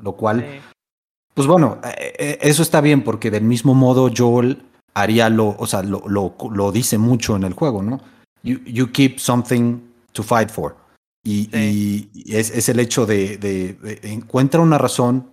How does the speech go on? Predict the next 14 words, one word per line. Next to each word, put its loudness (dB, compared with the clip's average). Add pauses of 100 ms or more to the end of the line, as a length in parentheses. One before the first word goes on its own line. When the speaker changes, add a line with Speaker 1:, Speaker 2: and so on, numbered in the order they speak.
(120)
Speaker 1:
por -6
la -6
cual, -2
este, -12
seguir -6
adelante, -6
y -10
eso -8
es, -10
es, -10
eso -2
es -6
lo -6
que -8